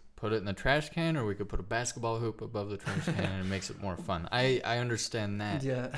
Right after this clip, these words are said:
Speaker 1: flat line of gamification and making everything into a game.
Speaker 2: Yeah.
Speaker 1: But the whole round idea of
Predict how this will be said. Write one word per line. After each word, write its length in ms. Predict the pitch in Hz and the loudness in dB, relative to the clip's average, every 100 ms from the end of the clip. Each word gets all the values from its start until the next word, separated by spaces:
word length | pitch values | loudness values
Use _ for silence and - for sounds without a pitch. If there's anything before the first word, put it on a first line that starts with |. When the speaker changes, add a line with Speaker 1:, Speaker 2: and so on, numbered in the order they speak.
| - - | -6 -4
Speaker 1:
flat 280 | - 101 78 | 2 2 2
line 300 | 95 90 90 | 0 -2 -2
of 180 | 90 95 90 107 | -6 -8 -12 -8
gamification 720 | 110 104 92 - - 95 92 | -4 -4 -4 -8 -4 -4 -4
and 360 | 92 92 90 90 | -6 -6 -6 -6
making 300 | 98 95 95 | -8 -6 -6
everything 360 | 95 110 101 | -6 -6 -6
into 260 | 92 87 78 | -6 -6 -8
a 40 | 85 | -6
game. 380 | 95 90 92 107 - - - - | -4 -6 -6 -12 -16 -16 -12 -2
Speaker 2:
Yeah. 260 | 135 123 131 - - - - | 0 0 -4 -14 -20 -18 -8
Speaker 1:
But 320 | 98 - 101 | -8 -8 -2
the 180 | 95 82 | -2 -2
whole 560 | - - 135 131 117 | -4 -2 2 2 2
round 580 | 107 107 113 110 104 95 | -2 -2 0 0 -2 -2
idea 680 | 82 95 95 104 98 87 92 - - - - - - - - - | -4 -6 -4 -2 -2 -2 -6 -10 -16 -18 -20 -20 -20 -20 -18 -8
of 160 | 90 | -8